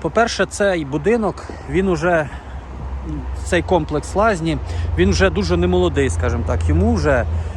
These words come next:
е, п'ятнадцять років, і він вже два рази переїжджав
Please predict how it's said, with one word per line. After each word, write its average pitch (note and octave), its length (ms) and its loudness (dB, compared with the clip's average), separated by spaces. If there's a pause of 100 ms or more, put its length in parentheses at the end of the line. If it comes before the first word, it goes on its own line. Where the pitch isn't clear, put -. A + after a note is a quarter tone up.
(280)
е, D3 320 4
п'ятнадцять F#3+ 500 2
років, C#3 340 2 (100)
і D3 100 -4
він G#3+ 200 0
вже D#3+ 260 2
два C#3 220 2
рази F#3 340 0
переїжджав D#3 680 -2